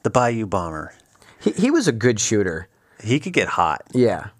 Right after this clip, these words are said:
Speaker 1: We definitely won,
Speaker 2: And he
Speaker 1: you
Speaker 2: didn't
Speaker 1: know,
Speaker 2: bounce the ball off his foot all the time like Buddy,
Speaker 1: a
Speaker 2: so.
Speaker 1: couple of those two hundred and eighty-seven victories were because,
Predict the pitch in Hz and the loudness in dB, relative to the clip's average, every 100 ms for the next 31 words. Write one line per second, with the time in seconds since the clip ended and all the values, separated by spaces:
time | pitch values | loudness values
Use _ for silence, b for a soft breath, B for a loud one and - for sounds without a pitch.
0 | _ - 117 120 139 139 143 127 117 117 | _ -12 -4 2 2 2 -2 0 2 2
1 | 113 123 156 147 180 160 143 151 147 131 | 2 4 4 4 2 4 4 4 0 4
2 | 135 127 123 101 - - 107 95 87 92 | 4 4 0 -4 -2 2 2 2 -2 -6
3 | 80 85 - 78 69 - 120 139 151 170 | -6 -10 -8 -8 -8 -6 -2 0 2 0
4 | 147 135 117 - 131 123 113 107 107 104 | 2 2 2 -2 0 0 0 0 0 0
5 | - 104 98 98 92 95 90 98 95 87 | 0 -2 0 -2 -2 -4 -4 -4 -6 -6
6 | 92 98 92 87 | -4 -2 -2 -4